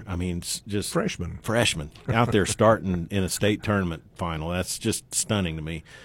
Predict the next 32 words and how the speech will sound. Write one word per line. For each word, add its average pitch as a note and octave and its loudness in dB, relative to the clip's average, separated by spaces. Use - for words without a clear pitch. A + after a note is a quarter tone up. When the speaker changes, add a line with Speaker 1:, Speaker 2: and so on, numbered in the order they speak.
Speaker 1:
I A2+ 4
was G#2 6
so A2 8
bad G#2+ 6
as E2+ -2
a E2+ -4
freshman. A2 6
<laughs> - 0
It D#3+ 6
just, - 6
Speaker 2:
<laughs> - -4
Speaker 1:
it B2+ 8
just G#2+ 4
amazes G#2 4
me. F2 -2
But, B2+ 6
you C#3 6
know, G#2+ 8
um, G2 2
C C3+ 8
J A#2 8
athletically G#2+ 4
and F2+ -4
talent-wise G2 0
and E2+ -6
skill-wise F2 0
probably F2+ 0
is E2+ 0
a E2+ -4
next-level E2+ -4
guy. E2 0
Speaker 2:
Right. F#2 0